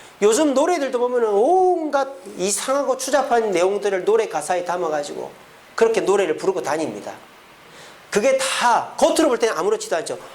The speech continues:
아니, 게임하는 게 뭐, 무슨 문제야? 뭐, 노래 부르는 게 무슨 문제야? 음식, 다 마음의 상처가 되는 거예요. 그게 상처가 고스란히 있다가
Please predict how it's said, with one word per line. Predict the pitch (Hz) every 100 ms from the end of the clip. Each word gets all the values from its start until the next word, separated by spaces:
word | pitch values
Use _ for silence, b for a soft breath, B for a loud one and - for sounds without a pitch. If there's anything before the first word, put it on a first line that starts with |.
| B
아니, | 254 269
게임하는 | 302 349 349 269 262
게 | 240
뭐, | 226 214 - - -
무슨 | 185 196 214
문제야? | 226 165 165 180 196 - - - - - - -
뭐, | 240
노래 | 294 349
부르는 | 240 247 247
게 | 226
무슨 | 202 202 220
문제야? | 185 180 185
음식, | 214 233 247 240 - - - - - -
다 | - 277
마음의 | 254 226 285 269
상처가 | 214 214 240
되는 | 214 120 120
거예요. | 113 - - - - - - - - - - - -
그게 | 233 294
상처가 | - 247 240 269
고스란히 | 214 262 262 240
있다가 | 254 214 233 226 160